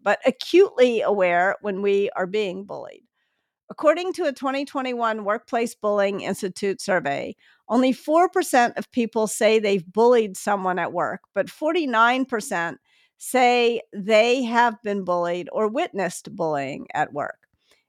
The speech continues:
It's easy to recognize when other people bully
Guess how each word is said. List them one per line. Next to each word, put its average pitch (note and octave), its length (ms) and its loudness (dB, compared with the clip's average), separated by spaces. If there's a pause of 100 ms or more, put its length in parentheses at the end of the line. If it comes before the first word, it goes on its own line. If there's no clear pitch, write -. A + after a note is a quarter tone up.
It's - 240 -12
easy E4 380 4
to D4 140 -6
recognize G3 680 0
when G#3 180 -8
other A#3+ 280 0
people G3+ 340 -6
bully D#3 480 -8